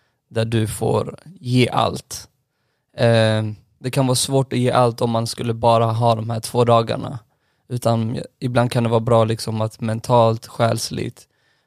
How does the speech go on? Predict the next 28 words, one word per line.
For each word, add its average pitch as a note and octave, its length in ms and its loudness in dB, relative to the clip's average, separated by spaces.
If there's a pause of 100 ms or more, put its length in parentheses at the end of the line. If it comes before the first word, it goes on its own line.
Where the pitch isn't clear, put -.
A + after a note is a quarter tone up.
(140)
förbereda A2+ 640 4
sig A2 460 -2 (360)
för A#2 180 -4
att, A2 320 0
eh, - 420 -6
förlåta, A#2 760 0 (320)
förbereda A#2 520 2
sig A2+ 240 -4
för A#2 180 -4
att A2 220 0
ta A2+ 160 0
emot, A#2 580 -4 (580)
ehm, A2 680 0 (320)
och A#2+ 140 -2
förstå A#2+ 640 4 (420)
med A#2+ 520 2 (180)
kunskapen B2 580 0
ifrån A2+ 260 -2
Guds A#2 220 -4
ord, A#2 260 -2
vad A#2 200 4
är A2+ 60 6
det A2+ 60 2
det A2+ 140 0
säger C3+ 420 -2
egentligen, A#2+ 400 -2
så B2 120 -4
att A#2+ 120 -2